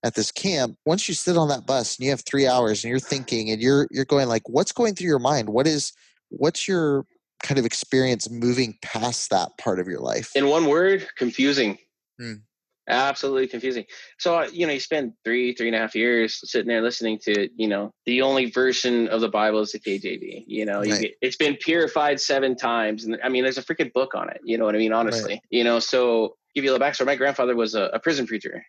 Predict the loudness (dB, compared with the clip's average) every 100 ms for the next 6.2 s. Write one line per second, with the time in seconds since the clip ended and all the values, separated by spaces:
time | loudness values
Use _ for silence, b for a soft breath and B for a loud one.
0 | _ -2 0 0 0 2 2 2 2 0
1 | 0 0 2 2 0 -4 -8 -8 -6 -4
2 | -4 -4 -4 -4 -4 -2 -2 -2 -2 -2
3 | 0 -4 -6 -4 -2 2 2 0 -4 -6
4 | -4 -2 -2 -4 -12 -12 -14 -10 -4 -2
5 | -2 -4 -4 -2 0 0 2 2 2 2
6 | 0 -2